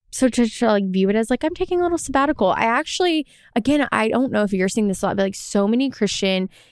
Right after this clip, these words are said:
people that have presence online, I'm noticing are taking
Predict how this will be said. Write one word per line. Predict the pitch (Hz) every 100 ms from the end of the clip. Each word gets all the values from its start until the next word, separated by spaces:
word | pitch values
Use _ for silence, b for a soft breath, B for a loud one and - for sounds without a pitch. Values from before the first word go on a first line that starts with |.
| b b _ -
people | - 220 196 190
that | 202 185
have | 196 185
presence | - 185 196 190 -
online, | - 185 180 170 185 226 - -
I'm | 185 196 202
noticing | 190 180 - 185
are | 175
taking | - 180 175